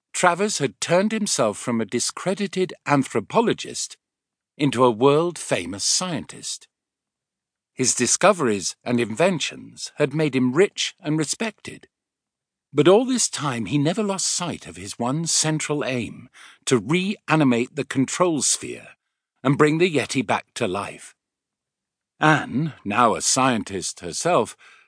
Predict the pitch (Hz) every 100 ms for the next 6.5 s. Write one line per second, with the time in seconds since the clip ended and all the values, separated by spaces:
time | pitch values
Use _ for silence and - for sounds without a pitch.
0 | - 170 123 165 165 170 - 120 - -
1 | 139 156 120 95 95 101 - 123 120 101
2 | 110 87 131 139 - 76 - 90 85 95
3 | 107 87 - - _ _ _ _ _ _
4 | _ _ 107 - 139 131 131 117 151 147
5 | - 107 85 90 92 104 - 127 - 117
6 | 107 131 113 98 -